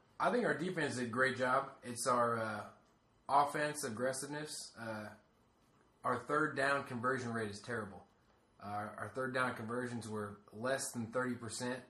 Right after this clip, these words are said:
over the season, and the best teams in the N F L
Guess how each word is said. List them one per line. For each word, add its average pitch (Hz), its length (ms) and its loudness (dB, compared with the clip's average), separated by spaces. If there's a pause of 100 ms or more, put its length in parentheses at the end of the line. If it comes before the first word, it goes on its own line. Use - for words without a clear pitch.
(180)
over 117 220 -6
the 110 80 -8
season, 127 400 -6 (540)
and 107 260 -6 (400)
the 120 80 -2
best 131 360 2
teams 135 220 -4
in 120 80 -2
the 120 120 0
N 123 100 0
F 117 140 -4
L 117 360 0